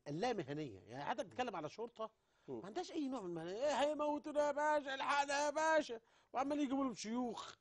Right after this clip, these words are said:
Speaker 2: مم.
Speaker 1: وعلماء ويصرفوا لهم مكافآت. انا كتبت
Speaker 2: مم.
Speaker 1: امبارح انه ما حدث
Speaker 2: مم.
Speaker 1: اليوم هو مسل-، يعني واحده من محطات الرعب،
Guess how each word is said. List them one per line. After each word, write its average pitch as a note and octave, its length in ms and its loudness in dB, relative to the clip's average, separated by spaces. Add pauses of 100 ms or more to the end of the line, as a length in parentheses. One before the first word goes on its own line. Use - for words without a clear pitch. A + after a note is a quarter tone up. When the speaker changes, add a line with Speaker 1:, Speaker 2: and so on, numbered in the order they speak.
Speaker 2:
مم. B2+ 200 -6
Speaker 1:
وعلماء A3+ 680 6 (240)
ويصرفوا C4 460 0
لهم C4+ 140 2
مكافآت. A#3+ 520 0 (520)
انا B3+ 100 0
كتبت C4+ 160 -6
Speaker 2:
مم. A#2+ 140 -8
Speaker 1:
امبارح G3 460 -4 (300)
انه E3 420 -6
ما G3+ 180 -2
حدث G#3+ 460 -10 (280)
Speaker 2:
مم. C#3 140 -12
Speaker 1:
اليوم F3+ 340 -4
هو F3+ 260 -4 (520)
مسل-، G#3+ 380 -6
يعني B2 340 -8 (1160)
واحده G3 440 -2
من F#3 160 -6
محطات E3 420 -8
الرعب، D3 300 -10